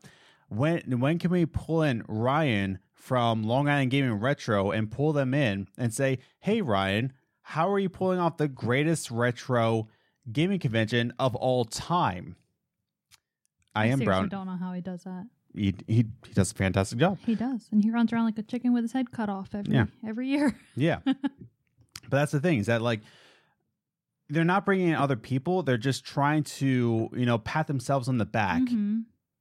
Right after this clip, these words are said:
Speaker 1: and saying, like, "What we're doing is fine.
Speaker 2: Yeah,
Speaker 1: Bring
Speaker 2: we're
Speaker 1: in
Speaker 2: do-,
Speaker 1: LeBron
Speaker 2: we're,
Speaker 1: James."
Speaker 2: yeah,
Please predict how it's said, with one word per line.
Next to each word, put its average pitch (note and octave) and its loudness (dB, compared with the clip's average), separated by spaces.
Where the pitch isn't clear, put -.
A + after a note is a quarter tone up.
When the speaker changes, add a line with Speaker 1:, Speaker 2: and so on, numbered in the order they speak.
Speaker 1:
and A#2+ 2
saying, C3 2
like, B2 2
"What D4+ 0
we're C#4+ 0
doing A3 2
is F#3+ 0
fine. C#3 0
Speaker 2:
Yeah, A2+ -2
Speaker 1:
Bring C4 -2
Speaker 2:
we're D#4+ 0
Speaker 1:
in C#4+ 0
Speaker 2:
do-, A#3 0
Speaker 1:
LeBron F#3+ 0
Speaker 2:
we're, D3 0
Speaker 1:
James." B2+ 0
Speaker 2:
yeah, G#3 -4